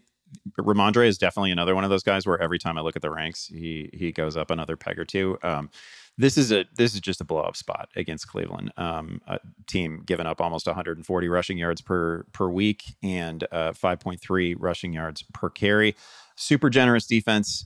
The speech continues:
and Damian Harris probably not gonna go. Got the hamstring issue. Um, that means it's gonna be the Ramondre show. And then, like, look at the schedule beyond this week. For however long he's got this role,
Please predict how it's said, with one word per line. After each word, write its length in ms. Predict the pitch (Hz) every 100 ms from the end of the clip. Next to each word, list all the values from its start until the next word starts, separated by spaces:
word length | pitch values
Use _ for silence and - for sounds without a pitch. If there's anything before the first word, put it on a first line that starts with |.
| -
and 440 | 101 101 101 98 90
Damian 300 | 98 104 101
Harris 240 | 104 104
probably 240 | - 87 95
not 140 | 98
gonna 140 | 101
go. 320 | 95 101 120 117
Got 160 | - 87
the 80 | 90
hamstring 420 | 98 95 113 107
issue. 420 | 107 - 107 98 -
Um, 420 | 85 85 76 78 76
that 240 | 85 85 - -
means 340 | 90 87 -
it's 220 | 87 -
gonna 200 | - 92
be 120 | 82
the 80 | 87
Ramondre 460 | 80 80 80 92 90
show. 300 | - 98 95 104
And 100 | 104
then, 200 | 113 113
like, 280 | 113 107 - - - - -
look 300 | 110 139 170
at 100 | -
the 60 | 135
schedule 420 | - 135 123 107
beyond 380 | 98 101 131 101
this 200 | 85 87
week. 240 | 78 -
For 140 | 113 104
however 420 | 117 123 165 151
long 400 | 123 139 95 85
he's 320 | - 117 120
got 260 | - 107 -
this 180 | 101 -
role, 380 | 110 98 82